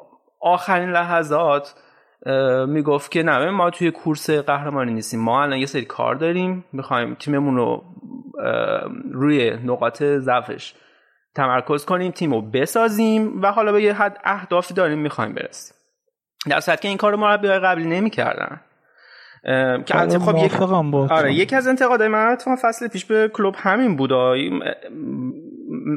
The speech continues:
Speaker 1: مثلاً می‌گفتم که: «ببین، تو دیگه الان تیمت داره اینطور شونه به شونه داره میره با سیتی، اه، هشت امتیاز جلوی، دیگه نباید بگی که حالا ما اهداف بلند مدت داریم.»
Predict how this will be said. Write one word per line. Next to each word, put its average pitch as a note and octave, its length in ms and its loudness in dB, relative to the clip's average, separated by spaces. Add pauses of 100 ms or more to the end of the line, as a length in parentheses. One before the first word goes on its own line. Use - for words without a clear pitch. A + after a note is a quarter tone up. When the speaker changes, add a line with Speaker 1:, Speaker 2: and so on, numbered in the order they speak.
Speaker 1:
مثلاً C#3+ 400 0
می‌گفتم F3+ 520 -2
که: F#3+ 300 -4 (420)
«ببین، F3+ 180 0
تو D3+ 300 0
دیگه D#3 220 0
الان C#3+ 300 0
تیمت C#3 580 -2 (600)
داره C3 400 2
اینطور C#3+ 420 0
شونه C3+ 340 0
به C3+ 80 2
شونه C3 260 -2
داره C3 220 2
میره B2+ 240 2
با B2+ 140 0
سیتی، B2+ 840 -4 (400)
اه، - 600 -4
هشت - 340 -4
امتیاز D3+ 380 0
جلوی، D#3+ 240 2
دیگه G#3 160 0
نباید B3 300 2
بگی C#3+ 180 0
که C#3 120 -12
حالا B2+ 180 -2
ما B2 140 -2
اهداف B2+ 420 -4
بلند A2+ 320 -2
مدت - 340 -12
داریم.» - 180 -10